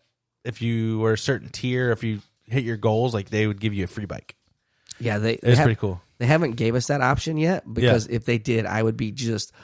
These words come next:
Speaker 2: slinging whatever I need to sling. I'd be <laughs> hustling.
Speaker 1: <laughs> Yeah,
Speaker 2: I just,
Speaker 1: just mar-, documenting everything.
Speaker 2: yeah, I'd, I'd be calling everybody I know and be like, "Hey, I need help." So
Speaker 1: all right, we're getting close to the end of the show. San Diego this weekend.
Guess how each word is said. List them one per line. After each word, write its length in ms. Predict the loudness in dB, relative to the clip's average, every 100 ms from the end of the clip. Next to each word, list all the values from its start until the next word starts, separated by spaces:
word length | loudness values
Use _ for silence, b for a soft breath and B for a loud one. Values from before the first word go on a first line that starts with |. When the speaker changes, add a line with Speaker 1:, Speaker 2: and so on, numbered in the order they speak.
| b b
Speaker 2:
slinging 1120 | -12 -8 -6 -6 -6 -4 2 8 8 6 2 -8
whatever 380 | 2 6 6 6
I 40 |
need 160 | 4 4
to 80 | 0
sling. 240 | 2 6
I'd 80 | 6
be 80 | 6
<laughs> 160 | 2
hustling. 480 | 2 2 -2 2 2 6
Speaker 1:
<laughs> 20 |
Yeah, 100 | 4
Speaker 2:
I 120 | 6
just, 240 | 2 2 6
Speaker 1:
just 240 | 6 6
mar-, 320 | 4 4 4 2 2
documenting 540 | 6 6 4 4 4
everything. 440 | 6 4 4 2 0
Speaker 2:
yeah, 240 | 2 2 2
I'd, 180 | -2 0
I'd 140 | 0 0
be 100 | 0
calling 280 | 2 4
everybody 420 | 4 4 4 6 4
I 160 | 4
know 220 | 2 0
and 80 | 0
be 120 | -2
like, 220 | 0 0 0
"Hey, 200 | -2 -2
I 100 | 0
need 180 | 0
help." 240 | 2 -2 -4 -12
So 140 | -12 -10 -14 _
Speaker 1:
all 100 | 4 4
right, 140 | 4
we're 100 | 4
getting 180 | 4 4
close 260 | 6 6 6
to 60 |
the 60 | 2
end 80 | 4
of 60 |
the 80 | 2
show. 380 | 6 8 10 8
San 320 | 4 6 6
Diego 260 | 8 10 8
this 120 | 8
weekend. 380 | 6 6 2 0